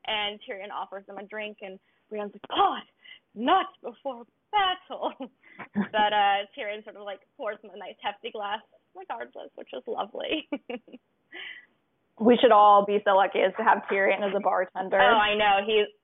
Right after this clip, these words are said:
Speaker 1: Tyrion's like, "Listen, I, I, I got you. Like, don't, I, I won't let Mom see." Um, and then Davos joins the party. He's like, "Hey, what are you guys doing in here? Do you mind if I, uh, pop in?" And then my favorite <laughs> joins the party, Tormund.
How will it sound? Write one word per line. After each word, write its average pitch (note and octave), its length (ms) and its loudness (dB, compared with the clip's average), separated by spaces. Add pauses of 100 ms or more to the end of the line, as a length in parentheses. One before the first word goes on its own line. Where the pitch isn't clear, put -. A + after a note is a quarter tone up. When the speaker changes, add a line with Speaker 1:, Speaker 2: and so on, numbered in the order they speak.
(280)
Speaker 1:
Tyrion's A#3 240 -4
like, A3+ 100 -4
"Listen, G#3 300 0
I, G3 160 -2
I, - 120 -4 (140)
I - 60 0
got F#3+ 240 0
you. F3 240 -6
Like, F#3 240 -6
don't, - 240 -12
I, - 240 -6 (160)
I B3 80 2
won't C#4 240 -4
let - 80 -8
Mom B3+ 400 -4
see." B3 320 -4 (640)
Um, G#3 560 4
and A3+ 80 -2
then G#3+ 160 -4
Davos C#4 480 0
joins B3 320 -12
the A3+ 80 -18
party. A3 560 -8
He's A3 160 -16
like, A3 160 -16
"Hey, F#4 400 -10
what F#4+ 80 -20
are - 0 -
you F#4+ 80 -18
guys G#4+ 240 -10
doing F#4+ 240 -12
in D4+ 80 -16
here? C4+ 160 -6
Do B3+ 80 -16
you C4+ 80 -14
mind C4+ 160 -4
if D4+ 160 -16
I, D#4 80 -6 (160)
uh, C4 160 -8
pop D4 240 -4
in?" D4+ 320 -10 (720)
And A#3+ 240 0
then A3+ 260 -2 (220)
my G#3+ 320 -4
favorite B3+ 520 -4
<laughs> G#3+ 40 -20
joins A#3 480 -8
the G#3+ 80 -14
party, G3 640 -4 (160)
Tormund. B3 640 -6